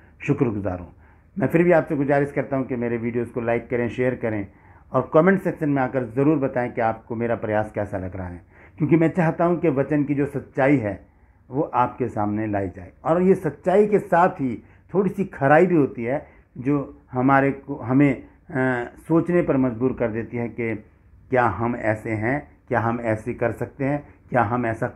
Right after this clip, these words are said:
कर रहे हैं। ये सारी बातें मैं आपके साथ शेयर करता हूँ। तो आइए आज के वचन को हम शुरू करेंगे। मैं पढ़ूँगा इफिस-, अ, प्रकाशित वाक्य की पुस्तक, उसका दो अध्याय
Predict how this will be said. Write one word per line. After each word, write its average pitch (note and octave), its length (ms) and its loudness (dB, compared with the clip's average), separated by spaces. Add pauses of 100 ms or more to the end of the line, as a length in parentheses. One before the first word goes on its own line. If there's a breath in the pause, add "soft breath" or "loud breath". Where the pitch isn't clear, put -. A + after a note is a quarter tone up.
कर D3 140 6
रहे A#2 260 0
हैं। G2 220 -6 (240 soft breath)
ये C#3 60 -4
सारी D3 360 2
बातें A2+ 280 -2
मैं A2 140 -4
आपके G#2 200 -8
साथ A2 160 -8
शेयर G#2+ 300 -8
करता G2 300 -14
हूँ। F2+ 180 -12 (560 loud breath)
तो D#3+ 280 0
आइए E3 480 4 (100)
आज A#2+ 120 0 (100)
के C3+ 60 0
वचन A#2 320 -4
को A2+ 120 -8
हम A#2 100 -4
शुरू B2 240 -2
करेंगे। C3 360 2
मैं C#3 200 2
पढ़ूँगा C3+ 500 4 (320 loud breath)
इफिस-, D3 420 0
अ, C#3 160 4
प्रकाशित F#3 540 0
वाक्य C#3+ 340 2
की C#3 200 0
पुस्तक, C#3+ 680 -2
उसका C3+ 260 -2
दो B2 200 2
अध्याय A2+ 540 2